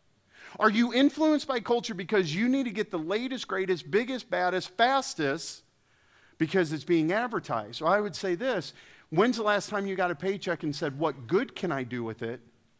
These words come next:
Or what do you say, "What can I be satisfied by?"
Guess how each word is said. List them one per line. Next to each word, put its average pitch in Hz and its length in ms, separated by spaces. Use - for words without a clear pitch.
Or 143 120
what 160 160
do 160 80
you 160 120
say, 156 320
"What 147 180
can 160 100
I 143 100
be 120 140
satisfied 123 720
by?" - 220